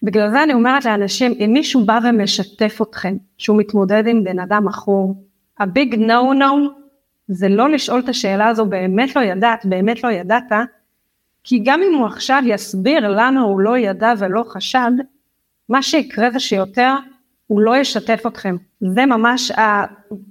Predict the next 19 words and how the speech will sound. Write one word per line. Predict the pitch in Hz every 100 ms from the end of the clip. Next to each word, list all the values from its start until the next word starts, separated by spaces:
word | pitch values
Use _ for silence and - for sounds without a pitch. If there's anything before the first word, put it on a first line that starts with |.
| _
תיסגר | 214 - 208 226 247
הדלת | 226 233 262 262
של | 208
השיתוף, | 175 - 190 240 240 - _ _ _ _ _ _ -
ומאוד | 208 220 214 - 285
חשוב | 277 214 - 247
שבני | 254 196 202 220
משפחה | 240 - - - 220 220 - _
כן | 240 233
ישתפו | 247 254 226 - - - 202 196 - _
וכן | 190 190 220 220
ידברו, | 220 214 208 196 202 262 320 - _ _ _ _ _ _ _ _ _
כי | - 226
בלי | 233 302
זה | 285 311 339 320 - -
הם | 226
לא | 247
יפנו | 262 254 220
לטיפול. | 220 220 190 208 190